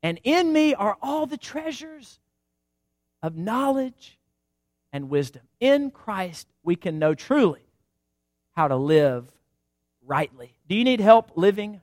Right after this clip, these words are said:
rightly? Do you need to become a Christian today?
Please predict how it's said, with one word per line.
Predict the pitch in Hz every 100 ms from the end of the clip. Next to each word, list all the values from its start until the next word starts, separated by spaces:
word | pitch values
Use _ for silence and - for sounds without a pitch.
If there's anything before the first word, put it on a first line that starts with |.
| _
rightly? | 156 165 170 202 208 208 _ _ _ _ _
Do | 196
you |
need | 233
to | 226
become | 208 233
a | 208
Christian | - 277 - 262
today? | 240 226 220 220